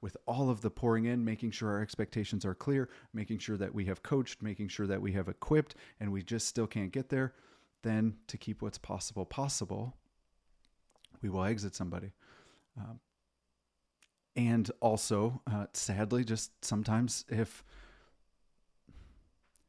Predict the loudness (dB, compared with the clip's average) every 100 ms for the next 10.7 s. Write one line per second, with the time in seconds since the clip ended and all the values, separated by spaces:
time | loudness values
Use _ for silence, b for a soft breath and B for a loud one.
0 | _ -12 -12 -8 -8 -2 -2 0 2 2
1 | 0 -10 _ _ _ -2 0 0 _ _
2 | -8 -2 0 -2 -4 -4 -6 -6 -4 -2
3 | -2 -2 -2 -2 -4 b b b b -2
4 | 0 0 0 0 -4 _ 2 4 6 4
5 | 2 -4 -2 0 0 -6 -6 -4 -2 -4
6 | -8 -10 -8 0 0 0 -2 -2 -6 -8
7 | -2 0 -2 -4 -6 -8 -6 -2 0 -2
8 | B B B -2 2 2 0 _ -10 -8
9 | -8 -2 0 2 0 2 0 0 -2 -4
10 | -6 -4 -2 0 0 -2 -2